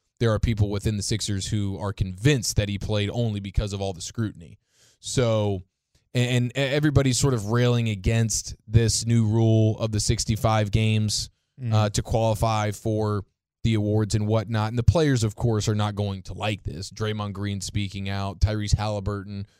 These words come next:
Speaker 1: said it's a stupid rule. Um, and in a league where the players sort of, I mean, it's the, it's a player-run league. Um, you know, this is one of the few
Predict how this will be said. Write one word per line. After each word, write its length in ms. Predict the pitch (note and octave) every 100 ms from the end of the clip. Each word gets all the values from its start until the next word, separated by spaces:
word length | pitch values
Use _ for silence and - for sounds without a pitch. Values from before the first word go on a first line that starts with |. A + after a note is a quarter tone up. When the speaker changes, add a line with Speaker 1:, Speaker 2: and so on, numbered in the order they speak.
| _ -
Speaker 1:
said 180 | A2+ G#2
it's 140 | G2+
a 40 |
stupid 500 | G#2 - A#2+ G#2+ G#2+
rule. 520 | G2 G2+ G2+ G2 G2 - _ _ -
Um, 460 | A2 G#2 G2+ G2+ G#2+
and 100 | B2
in 80 | B2
a 60 |
league 260 | B2 C3 A#2+
where 120 | A#2+
the 80 | A2+
players 500 | - B2+ A#2 A2+ G#2+
sort 220 | - A#2
of, 200 | A2 G2
I 460 | - _ _ _ A2+
mean, 100 | A2
it's 120 | G#2
the, 160 | A2+ G#2+
it's 120 | A2
a 60 |
player-run 800 | G#2 - C3 A#2 G#2+ A#2 A2+ G2
league. 420 | A2+ A#2 F#2+ G#2 - _ _ _
Um, 500 | A#2 G#2+ G2+ G2 F#2+ - _ _ _ _ _ _
you 80 | B2
know, 80 | A#2
this 180 | C3 C3
is 100 | A#2
one 140 | B2
of 40 | A2
the 60 |
few 380 | G#2+ - C3+